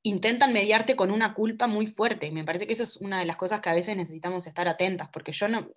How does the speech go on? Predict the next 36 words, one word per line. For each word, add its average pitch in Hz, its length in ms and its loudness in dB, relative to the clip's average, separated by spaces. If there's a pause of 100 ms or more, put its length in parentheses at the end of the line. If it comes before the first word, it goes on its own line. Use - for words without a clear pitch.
(840)
soy 196 200 -2
una 180 120 2
mujer 185 360 2
de 165 360 2
un 180 320 -8 (140)
pueblo 190 320 2
chiquito, 208 500 -2
de 202 80 2
una 190 160 0
familia 185 320 0
trabajadora, 175 760 0
que 185 80 -4
entré 175 180 0
a 196 40 0
la 214 60 2
universidad 175 520 2
porque 180 200 -4
un 180 60 -2
montón 185 260 -2
de 185 240 -4 (220)
compañeras 170 520 0
lucharon 175 400 0
antes, 214 320 2
que 180 100 -2
trabajé 156 360 0
siempre 202 320 -2
para 185 160 -4
estudiar 175 400 0
y 208 120 -6
que 170 100 -2
ahora 202 240 4
tengo 196 160 -2
un 196 80 -6
trabajo 175 360 -2
muy 185 160 -2
precario. 147 480 -6